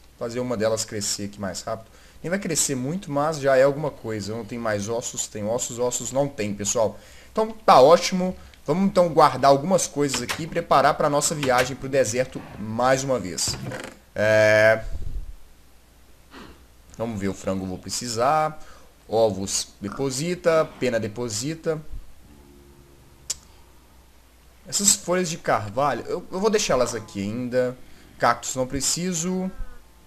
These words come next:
A cenoura eu vou deixar. Crafting table eu vou deixar.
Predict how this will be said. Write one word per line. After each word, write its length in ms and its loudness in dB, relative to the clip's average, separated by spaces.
A 40 -12
cenoura 680 -2
eu 80 -2
vou 120 -4
deixar. 680 0
Crafting 320 -8
table 220 -8
eu 60 -6
vou 180 -6
deixar. 840 -2